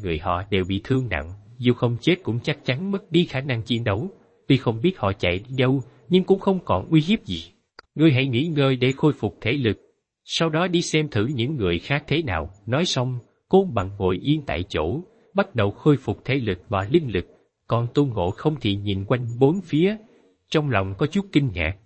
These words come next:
Tiếp dẫn đạo nhân và Khương Tử Nha bị trấn giới thiên bi một đòn mà vẫn có thể trốn thoát, hai người này quả nhiên không đơn giản. Lắc đầu, dù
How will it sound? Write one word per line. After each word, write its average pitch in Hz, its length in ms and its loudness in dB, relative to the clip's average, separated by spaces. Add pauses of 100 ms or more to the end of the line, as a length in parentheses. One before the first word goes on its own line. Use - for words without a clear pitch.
(240)
Tiếp 208 160 2
dẫn 123 220 2
đạo 104 180 2
nhân 127 360 0
và 95 120 0
Khương 147 240 0
Tử 87 200 -2
Nha 147 320 -4
bị 104 220 -2
trấn 143 180 -2
giới 160 220 2
thiên 151 260 -2
bi 143 140 2
một 98 220 -6
đòn 95 240 -2 (160)
mà 98 140 -2
vẫn 104 240 -4
có 165 100 -2
thể 107 200 -2
trốn 139 260 -2
thoát, 165 260 -2 (180)
hai 127 180 0
người 87 240 -2
này 78 240 -4
quả 98 160 0
nhiên 117 280 0
không 123 260 -4
đơn 113 200 0
giản. 85 320 -2 (180)
Lắc 175 240 -2
đầu, 104 240 2 (220)
dù 120 280 2